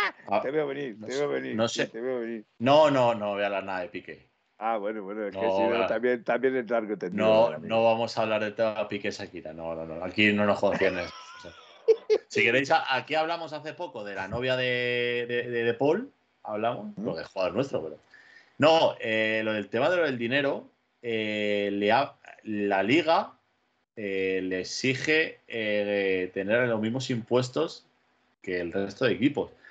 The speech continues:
Speaker 1: Porque, claro, eh, tú,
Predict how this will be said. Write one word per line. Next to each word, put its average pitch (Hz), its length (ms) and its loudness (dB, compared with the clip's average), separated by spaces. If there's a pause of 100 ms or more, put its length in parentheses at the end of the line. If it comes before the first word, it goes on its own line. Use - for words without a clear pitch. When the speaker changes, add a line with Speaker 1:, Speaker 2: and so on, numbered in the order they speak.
(220)
Speaker 1:
Porque, 92 280 0
claro, 120 420 2 (360)
eh, 104 960 0 (180)
tú, 123 160 -6